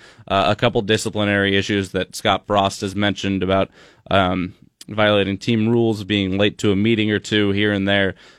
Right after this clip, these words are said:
Um, and you could see the frustration really setting in for him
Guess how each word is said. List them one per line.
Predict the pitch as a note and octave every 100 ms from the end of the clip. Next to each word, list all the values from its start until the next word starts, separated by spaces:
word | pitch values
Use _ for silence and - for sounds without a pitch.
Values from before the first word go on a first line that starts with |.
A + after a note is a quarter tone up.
| _
Um, | - G#2+ G#2 G2 F#2 -
and | A2 A#2 A#2
you | A#2+
could | A#2
see | - C#3
the | A#2+
frustration | A#2 G#2 - G#2+ G2+
really | G2+ G#2+ G2+
setting | - G#2 G2
in | G2+
for | F#2+ F#2+
him | F#2+ G2